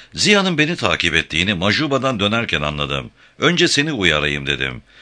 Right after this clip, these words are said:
Şimdi geri dönüp Somoya'yı bulup onu da uyarabilir ve tehlikeli bölgeden uzaklaştırabilirim."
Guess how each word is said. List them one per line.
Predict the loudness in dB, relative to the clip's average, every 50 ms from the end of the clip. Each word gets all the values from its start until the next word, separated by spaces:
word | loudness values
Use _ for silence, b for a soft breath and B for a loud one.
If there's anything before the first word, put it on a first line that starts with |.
| B B
Şimdi | 0 2 2 4 2 2 2
geri | 2 2 2 2 2
dönüp | 0 0 0 0 0 -2
Somoya'yı | -2 -2 -2 0 0 2 2 2 2 2 0
bulup | 0 -4 -4 -2 -2
onu | -4 -4 -2 -2
da | -2
uyarabilir | -2 0 2 2 2 2 2 0 0 0 0 0 0 0
ve | -2 0
tehlikeli | 0 0 0 0 0 -2 -2 0 0 0
bölgeden | -2 -2 -2 -2 -2 -2 -2
uzaklaştırabilirim." | -2 -2 -2 -2 -2 0 0 0 0 2 2 0 0 0 0 0 -2 -2 -2 -4 -6 -10